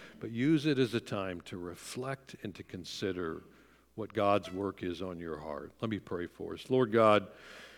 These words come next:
we love you and we thank you for the hope of eternity, the knowledge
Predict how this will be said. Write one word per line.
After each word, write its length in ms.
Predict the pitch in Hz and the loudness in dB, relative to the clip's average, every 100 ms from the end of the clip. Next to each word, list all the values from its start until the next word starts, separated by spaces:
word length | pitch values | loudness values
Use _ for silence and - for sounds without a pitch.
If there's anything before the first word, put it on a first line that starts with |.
| - - | -20 -4
we 120 | 120 | 0
love 300 | 120 135 127 | 12 12 12
you 280 | 120 120 117 | 10 6 6
and 120 | 110 | 4
we 120 | 110 | 2
thank 420 | 101 127 113 107 110 | 0 2 2 0 -2
you 160 | 101 | -2
for 560 | - 110 98 98 92 87 - _ - - | -2 -4 0 0 0 -4 -12 _ -20 -10
the 100 | 101 | -8
hope 400 | 98 - 120 117 | -4 2 2 2
of 360 | 113 104 85 - - | 0 -2 -4 -16 -10
eternity, 960 | 110 - - 117 107 - 104 90 82 - _ - - - - | -8 -8 -2 0 0 -2 -4 -4 -6 -14 _ -20 -20 -20 -12
the 580 | 92 101 95 95 95 - 127 | -2 2 2 2 0 -4 -4
knowledge 960 | 117 117 123 123 117 101 - - | 2 8 10 10 10 6 -2 -12